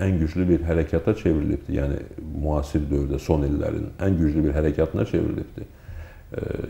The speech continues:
bu təşkilatda İctimai Palatada partiyalar nümayəndələri təmsil olunur, Q H T-lər, vətəndaş cəmiyyətinin nümayəndələri, jurnalistlər,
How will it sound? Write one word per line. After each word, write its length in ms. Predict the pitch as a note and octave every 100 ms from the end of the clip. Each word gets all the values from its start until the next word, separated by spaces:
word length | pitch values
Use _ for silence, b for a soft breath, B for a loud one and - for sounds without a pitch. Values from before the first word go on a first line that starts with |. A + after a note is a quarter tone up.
| -
bu 420 | E2 E2+ E2+ - - -
təşkilatda 680 | E2 - E2 D#2+ - F2 D#2+ - -
İctimai 360 | - D#2 D#2 D#2+
Palatada 600 | D#2+ D#2+ D#2 D#2 D#2 - B B B B -
partiyalar 540 | - F2 - D#2+ D#2+ D2+ E2 D#2
nümayəndələri 640 | D#2 D#2+ D#2 D2+ D2 D2 D2
təmsil 320 | D#2 C#2+ -
olunur, 340 | D2+ C#2+ C#2+ C#2+
Q 100 | D#2+ D#2
H 60 | -
T-lər, 400 | D2+ D2+ D2+ D2
vətəndaş 500 | D2 C#2 D2 D2 D2 E2
cəmiyyətinin 420 | D2 C#2+ - C#2+
nümayəndələri, 540 | D2 C#2+ C#2+ C#2+ C#2+
jurnalistlər, 720 | C2+ E2 D#2+ D2 C#2 - D2+